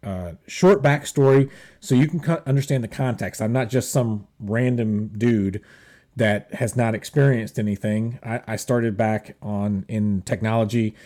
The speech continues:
in the late nineties. Uh, started out on Unisys mainframes. So obviously, if you've seen those, if you've never seen mainframe or really old computers for younger folk,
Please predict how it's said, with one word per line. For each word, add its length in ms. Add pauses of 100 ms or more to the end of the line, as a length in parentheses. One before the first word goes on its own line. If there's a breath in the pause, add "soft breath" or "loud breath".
(260 loud breath)
in 120
the 80
late 200
nineties. 540 (480 soft breath)
Uh, 300
started 300
out 140
on 140
Unisys 400
mainframes. 880 (340)
So 640
obviously, 480
if 80
you've 140
seen 240
those, 440
if 140
you've 80
never 180
seen 240
mainframe 480
or 120 (160)
really 300
old 180
computers 520
for 360
younger 260
folk, 360